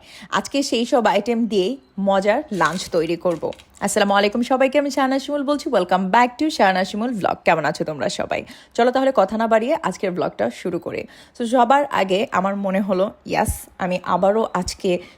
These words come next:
সেজে গুজে রান্না করব। So এটার জন্য আজকে আমি চুজ করেছি Her Outfits by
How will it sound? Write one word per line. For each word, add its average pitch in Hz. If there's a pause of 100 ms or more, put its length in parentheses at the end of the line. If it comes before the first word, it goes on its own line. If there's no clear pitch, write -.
সেজে 247
গুজে 190
রান্না 175
করব। 180 (320)
So 247
এটার 247
জন্য 247
আজকে 214
আমি 233
চুজ 220
করেছি 175 (120)
Her 302 (220)
Outfits 277 (220)
by 196